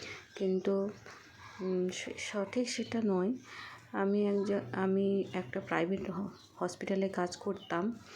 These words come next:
তো এখন আমার বেবি যেহেতু ছোটো, সাড়ে চার মাসের, আমি এখন ছুটিতে আছি,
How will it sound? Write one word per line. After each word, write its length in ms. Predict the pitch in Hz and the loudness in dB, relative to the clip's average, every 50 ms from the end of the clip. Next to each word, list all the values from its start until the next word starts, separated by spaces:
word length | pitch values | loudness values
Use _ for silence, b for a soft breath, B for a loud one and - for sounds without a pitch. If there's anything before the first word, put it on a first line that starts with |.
| B B B B B B B B - | B B B B B B B B -8
তো 180 | - 185 180 170 | -4 -2 0 0
এখন 640 | - - - 180 180 - 196 190 190 190 190 190 - - | 2 2 0 0 0 0 0 2 2 2 2 2 0 0
আমার 300 | 185 185 185 190 185 185 | 2 2 2 4 2 2
বেবি 340 | 180 185 185 180 196 190 | 2 2 2 2 2 0
যেহেতু 460 | 185 185 185 185 180 180 - - 185 175 | 0 0 0 -2 -2 -2 -2 -2 -2 -2
ছোটো, 460 | - - - 196 190 - 175 175 214 B B B B B B B B B B B - | -2 -2 -2 -2 0 2 0 0 0 B B B B B B B B B B B -8
সাড়ে 320 | - - 180 175 170 175 | -6 -4 -2 0 0 0
চার 280 | 175 - 190 185 185 190 | 0 2 2 2 4 4
মাসের, 540 | 185 185 180 180 - - 175 180 226 277 254 | 4 4 4 2 0 0 0 0 0 0 0
আমি 300 | 202 185 180 180 180 180 | 2 4 4 4 4 4
এখন 240 | 180 - 185 180 | 2 2 2 0
ছুটিতে 480 | 180 - - 202 - - 180 - - 180 | 0 0 -2 -2 0 0 0 2 2 2
আছি, 400 | 175 165 165 - - - 208 254 | 2 2 0 0 -2 -4 -4 -4